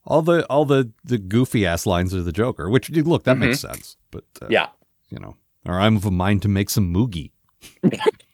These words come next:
Speaker 1: Or, uh, "Into the air, Junior Birdman." Like, but I, I
Speaker 2: Mm-hmm.
Speaker 1: remember all that dumb shit. I watched that
Speaker 2: Yep.
Speaker 1: movie ten thousand times.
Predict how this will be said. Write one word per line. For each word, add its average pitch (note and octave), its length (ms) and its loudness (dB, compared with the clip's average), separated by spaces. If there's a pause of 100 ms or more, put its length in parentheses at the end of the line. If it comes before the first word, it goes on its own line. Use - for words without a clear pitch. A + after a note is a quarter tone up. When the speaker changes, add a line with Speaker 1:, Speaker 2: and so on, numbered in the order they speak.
(2250)
Speaker 1:
Or, D#2+ 340 0
uh, E2 200 2
"Into B2 280 0
the B2 180 2
air, C3 180 2
Junior C3 360 0
Birdman." G2 760 -2
Like, G2+ 200 -2
but C3 120 -2
I, B2+ 80 -2
I D#3+ 80 0
Speaker 2:
Mm-hmm. C3+ 260 -2
Speaker 1:
remember D#3 280 0
all A#2+ 140 0
that E2+ 160 -2
dumb C2+ 200 -8
shit. C2 280 -10
I G2 80 -4
watched A#2 220 2
that A2+ 80 4
Speaker 2:
Yep. B2+ 140 2
Speaker 1:
movie F2+ 120 -8
ten G2 140 0
thousand D#2+ 320 -2
times. - 300 -18